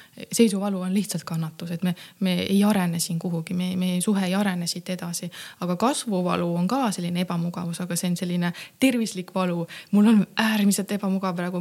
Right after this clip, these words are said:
mitte kritiseerida ja hakata rääkima nüüd oma vajaduste keeles ja mul on äärmiselt raske praegu siia kohale jääda, ma tahaks nii väga põgeneda.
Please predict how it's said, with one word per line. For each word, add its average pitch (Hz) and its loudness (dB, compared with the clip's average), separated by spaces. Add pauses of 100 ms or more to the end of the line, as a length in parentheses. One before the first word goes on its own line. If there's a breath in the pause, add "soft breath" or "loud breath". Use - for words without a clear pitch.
(200)
mitte 214 2
kritiseerida 175 -4
ja 170 -4
hakata 180 -6
rääkima 175 -4 (340 loud breath)
nüüd 180 2
oma 196 6
vajaduste 175 0
keeles 170 -8
ja 180 0
mul 208 4
on 202 2 (100)
äärmiselt 208 0
raske 190 -6
praegu 185 -4
siia 185 -6
kohale 180 -4
jääda, 180 -10
ma 185 -6
tahaks 190 -8
nii 202 4
väga 185 -6
põgeneda. - -12